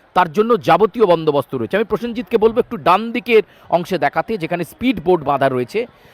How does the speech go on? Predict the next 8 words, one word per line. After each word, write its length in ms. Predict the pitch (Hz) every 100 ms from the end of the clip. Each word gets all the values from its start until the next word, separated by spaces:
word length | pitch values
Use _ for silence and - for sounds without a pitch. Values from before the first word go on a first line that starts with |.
| -
আহ, 240 | 131 135 131 120
যে 140 | 147 226
কোনো, 220 | 277 269
কোনো 240 | - 226 226
আপৎকালীন 640 | 170 - 220 - 214 214 185
পরিস্থিতি 460 | - 185 - 185 190
তৈরি 260 | 156 151 165
হলে 300 | 156 185 214